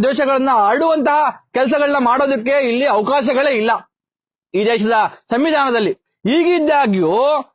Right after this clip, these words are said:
ಕೆಲವು ರಾಜಕೀಯ ಪಕ್ಷಗಳು ತಮ್ಮ, ಏನು, ತಮ್ಮ ರಾಜಕೀಯ ಬೇಳೆಯನ್ನ ಬೇಯಿಸ್ಕೊಳ್ಳೋದಕ್ಕೆ, ತಮ್ಮ ರಾಜಕೀಯ ಅಸ್ತಿತ್ವವನ್ನ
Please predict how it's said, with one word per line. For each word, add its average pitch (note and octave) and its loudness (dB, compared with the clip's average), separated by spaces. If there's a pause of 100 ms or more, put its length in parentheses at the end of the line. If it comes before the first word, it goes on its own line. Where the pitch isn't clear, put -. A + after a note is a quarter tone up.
(100)
ಕೆಲವು C#4+ 0
ರಾಜಕೀಯ C4+ 0
ಪಕ್ಷಗಳು C4 -2
ತಮ್ಮ, B3+ 0 (720)
ಏನು, C4 0
ತಮ್ಮ A3+ -2
ರಾಜಕೀಯ C#4 0
ಬೇಳೆಯನ್ನ C4+ 0
ಬೇಯಿಸ್ಕೊಳ್ಳೋದಕ್ಕೆ, A3 -2
ತಮ್ಮ B3 -2 (440)
ರಾಜಕೀಯ C4+ -2 (120)
ಅಸ್ತಿತ್ವವನ್ನ E4 0